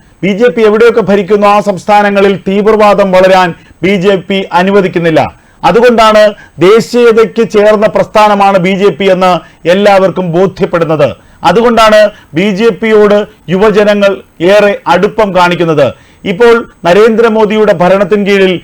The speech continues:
ബി ജെ പിയുടെ ഭരണത്തിൻ കീഴിൽ ഏറ്റവും വലിയ വികസന കുതിപ്പിലാണ് രാജ്യം. ഭാരതീയരെന്ന് പറയാൻ, ലോകത്ത് എവിടെ ചെന്നും പറയാൻ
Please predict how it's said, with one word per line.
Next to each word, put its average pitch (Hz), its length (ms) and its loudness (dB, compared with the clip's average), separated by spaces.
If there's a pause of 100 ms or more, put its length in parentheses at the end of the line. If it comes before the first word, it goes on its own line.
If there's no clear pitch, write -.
(220)
ബി 196 140 -2
ജെ 226 160 0
പിയുടെ 208 260 0
ഭരണത്തിൻ 190 500 -2
കീഴിൽ 196 340 -2 (260)
ഏറ്റവും 226 520 2
വലിയ 208 400 2
വികസന 214 460 -2
കുതിപ്പിലാണ് 185 640 0
രാജ്യം. 156 420 -2 (720)
ഭാരതീയരെന്ന് 226 640 2
പറയാൻ, 214 380 2
ലോകത്ത് 214 360 2
എവിടെ 214 180 0
ചെന്നും 220 360 -2
പറയാൻ 196 460 0